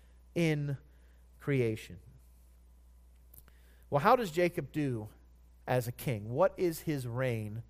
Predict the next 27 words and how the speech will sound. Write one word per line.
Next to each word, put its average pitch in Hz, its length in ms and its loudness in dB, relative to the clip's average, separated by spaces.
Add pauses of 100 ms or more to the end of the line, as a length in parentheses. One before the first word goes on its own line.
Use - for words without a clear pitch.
(260)
like? 123 400 -2 (1400)
And 139 360 0
as 147 400 2
we 143 180 -2
would 139 360 0
expect, - 520 4
as 143 120 -2
we've 135 180 -4
seen 151 220 -2
with 135 160 -4
both 135 180 0
Abraham 165 640 2
and 151 220 0
with 160 160 -2
Isaac, 160 480 4 (540)
there 151 160 6
are 143 40 8
at 139 160 6
times 170 480 2
where 170 160 4
he 147 140 0
honors 165 480 2
the 190 120 2
Lord 202 420 4
with 208 180 0
his 214 200 -2
reign, 220 380 -4